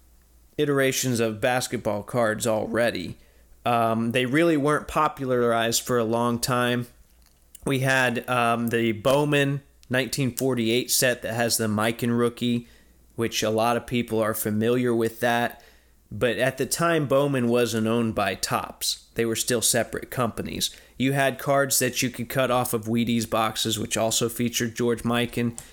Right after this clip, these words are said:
in the early fifties. But we didn't really have a main standalone set that we can look back as a staple in the hobby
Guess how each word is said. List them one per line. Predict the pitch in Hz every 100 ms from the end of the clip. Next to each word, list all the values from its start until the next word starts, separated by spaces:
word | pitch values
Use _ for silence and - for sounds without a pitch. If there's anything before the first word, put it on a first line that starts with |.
| -
in | 123
the | 120
early | 104 123 117 107
fifties. | - 131 127 - 127 123 - - - - - - _ _ _ -
But | 123
we | 135
didn't | 147 180 156
really | 160 160 147
have | 147 147
a | 135 127
main | 123 127 139 143 143 139 139 - - _
standalone | - - 143 139 135 127 127 127
set | 120 - 131 120 -
that | 120 -
we | 127 131
can | 123 113
look | 131 135 131
back | 123 120
as | 113 104
a | 107
staple | - 123 120 113
in | 113 104
the |
hobby | 107 117 113 104 107 107